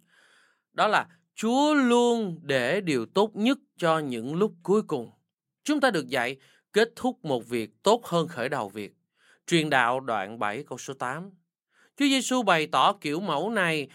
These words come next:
khi nói rượu ngon được để dành cho đến cuối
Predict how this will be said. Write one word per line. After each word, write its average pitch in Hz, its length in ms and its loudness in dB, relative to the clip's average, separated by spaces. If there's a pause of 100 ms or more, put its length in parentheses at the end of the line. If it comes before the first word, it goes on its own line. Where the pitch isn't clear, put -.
(160)
khi 190 300 -2
nói 185 400 2
rượu 135 320 -4
ngon 165 680 0
được 123 360 -2
để 120 220 -2
dành 139 400 0
cho 135 140 -6
đến 156 360 -6
cuối 247 180 -2